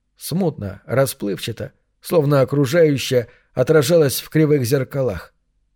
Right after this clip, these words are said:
На месте головы мальчика ярко светился белый шар, похожий на плафоны, висящие под потолком.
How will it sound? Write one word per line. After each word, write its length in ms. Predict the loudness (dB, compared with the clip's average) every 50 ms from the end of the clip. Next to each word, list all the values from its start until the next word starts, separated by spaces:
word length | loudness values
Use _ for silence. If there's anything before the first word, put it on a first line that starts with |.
| _ _ _ _
На 180 | -6 -2 0 2
месте 360 | 2 2 2 0 0 -2 -2
головы 360 | 0 0 2 2 2 2 2
мальчика 540 | 2 2 2 2 0 -2 -2 0 -2 -2 -2 -4 -20 -20 -20 -20 -20 -16 -10
ярко 440 | -4 0 2 2 2 2 2 0 0
светился 640 | 0 0 -2 -2 0 2 2 2 2 0 0 -2
белый 340 | 0 2 2 2 4 2 2
шар, 300 | 0 0 0 0 0 0
похожий 460 | 0 -2 -4 -2 0 0 0 2 0
на 120 | 0 0 0
плафоны, 520 | 0 0 0 0 0 -2 -2 0 0 0
висящие 720 | -2 -2 -2 -2 -2 -2 0 0 -2 -4 -6 -6 -6 -4
под 220 | -4 -4 -6 -4 -4
потолком. 640 | -6 -4 -2 -2 -2 -2 -4 -6 -6 -6 -8 -8